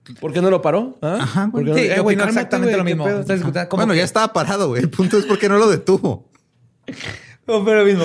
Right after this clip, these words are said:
Speaker 3: como que
Speaker 2: <laughs>
Speaker 3: separar culpas, así que esta se
Speaker 2: Ajá.
Speaker 3: merece pena de muerte, esta nomás treinta años, aparte
Speaker 2: Ajá,
Speaker 3: la
Speaker 2: güey.
Speaker 3: diferencia es de, no,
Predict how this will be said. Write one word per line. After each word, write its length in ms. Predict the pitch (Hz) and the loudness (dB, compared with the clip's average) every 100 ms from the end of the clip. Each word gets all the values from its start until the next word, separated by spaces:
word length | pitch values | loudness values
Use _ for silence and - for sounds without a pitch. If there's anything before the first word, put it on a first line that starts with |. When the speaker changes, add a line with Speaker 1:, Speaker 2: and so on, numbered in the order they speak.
| 160 | 0
Speaker 3:
como 180 | 196 185 | 0 0
que 100 | 175 | 0
Speaker 2:
<laughs> 1200 | 147 - 262 226 - - _ - _ - - 294 | -2 0 0 0 -4 -14 _ -20 _ -20 -20 -20
Speaker 3:
separar 580 | - 202 190 180 175 180 | -12 -8 -4 -2 -2 -2
culpas, 460 | 202 214 214 247 240 | -2 -2 0 0 0
así 200 | 160 170 | -2 -2
que 220 | 170 - | -4 -4
esta 240 | 180 247 | -4 -4
se 120 | 233 247 | -4 -2
Speaker 2:
Ajá. 60 | |
Speaker 3:
merece 380 | 180 151 175 202 | -2 -2 -4 -4
pena 160 | 202 196 | -6 -6
de 20 | |
muerte, 360 | 170 175 175 196 | -4 -6 -6 -8
esta 200 | 180 196 | -6 -8
nomás 280 | 165 151 - | -8 -10 -8
treinta 360 | 180 196 196 | -6 -6 -6
años, 260 | 160 190 202 | -6 -6 -6
aparte 300 | 139 139 190 | -8 -6 -4
Speaker 2:
Ajá, 100 | 170 | -4
Speaker 3:
la 60 | |
Speaker 2:
güey. 100 | 170 | -4
Speaker 3:
diferencia 360 | 151 131 139 165 | -6 -8 -8 -10
es 80 | 151 | -10
de, 200 | 156 | -12
no, 100 | 147 | -10